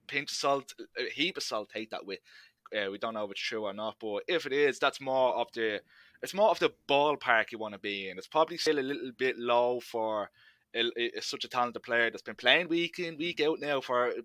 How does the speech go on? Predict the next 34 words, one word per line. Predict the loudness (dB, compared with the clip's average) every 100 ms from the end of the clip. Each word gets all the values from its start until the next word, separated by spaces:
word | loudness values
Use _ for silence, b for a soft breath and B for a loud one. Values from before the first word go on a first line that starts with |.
| _ -10
a | -8
good | -8
season | -4 -4 -4 -6
and | -6
a |
half | -2 -2 -2
for |
Saint | -6 -8 -4
Pat's | 0 0 -2
and | -10 -10
has, | -14 -16 b b b
has | -14
proved | -4 0 4 2 0 0
that, | 0 0
you |
know, | 0 2 2
he, | -4 -12 -14
he's | -10
there, | -2 0 -2
he's | -6 -14
what | -14 -14
he | -10
made, | -4 -2
it's | -2 -2 -2 -2 b b b -4
made | -2
over | -2
twenty | -2 -4 -4
appearances | -6 -2 -2 -2 -6
this, | -8
this | -6 -6
season | -2 -2 0 -2 -2
and | 0
has | 6 6 6
been | 2 0 -4